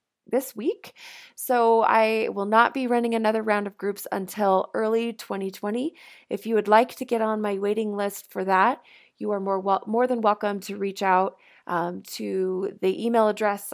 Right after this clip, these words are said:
on the website, which is just hello at positive dash nutrition dot com.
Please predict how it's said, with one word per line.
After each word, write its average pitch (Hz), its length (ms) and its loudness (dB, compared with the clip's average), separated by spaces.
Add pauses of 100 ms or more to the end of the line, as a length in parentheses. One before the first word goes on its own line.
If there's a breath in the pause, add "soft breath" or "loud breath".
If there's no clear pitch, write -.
on 190 400 -4
the 180 100 -4
website, 190 600 -4
which 214 200 -8
is 180 180 -10
just - 220 -12
hello 190 640 2
at 185 200 2 (200)
positive 185 560 -4
dash 180 360 -2
nutrition 185 480 -8
dot 175 200 0
com. 370 280 0